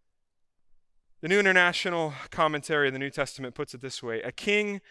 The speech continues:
would ensure their material well-being. In wanting to make him king,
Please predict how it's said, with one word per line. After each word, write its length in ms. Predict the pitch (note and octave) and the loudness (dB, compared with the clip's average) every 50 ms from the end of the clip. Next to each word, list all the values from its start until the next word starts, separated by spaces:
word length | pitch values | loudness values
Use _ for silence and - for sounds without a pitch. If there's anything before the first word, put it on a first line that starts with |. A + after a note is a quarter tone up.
| - _ _ | -20 _ _
would 160 | - D3 D3+ | -2 -2 0
ensure 600 | D3+ D3 C#3+ - - - - F3 E3+ E3+ E3 D#3+ | 0 0 -2 -2 -2 0 2 4 4 4 4 2
their 200 | C#3+ C3+ C#3+ C#3 | 2 0 -2 -2
material 720 | C3+ B2+ A#2+ - - E3+ D#3+ D#3 D3+ D3 C#3+ C#3 C3 A#2 _ - _ - | -2 -4 -8 -8 -6 -4 -4 -4 -2 -2 -2 -2 -2 -4 _ -10 _ -4
well-being. 680 | C3 C3 C3+ C3 B2+ A#2+ B2+ B2+ B2+ A#2 A2+ A2 A2 A#2+ | 0 2 2 2 2 0 -4 -6 -4 -4 -6 -6 -8 -8
In 200 | - C#3 C#3 C#3 | -6 -6 -4 0
wanting 460 | C3+ D3 D#3+ F3 F3 - F#3+ F#3 E3+ | 2 2 2 2 0 -4 -8 -8 -8
to 120 | - - D3+ | -8 -10 -8
make 260 | D3 C#3+ C#3+ C#3+ - | -6 -4 -6 -6 -6
him 200 | - B2 A2+ - - | -10 -12 -12 -12 -12
king, 420 | - - E3 D#3 D3+ C#3+ C#3+ | -8 -6 -4 -4 -4 -4 -6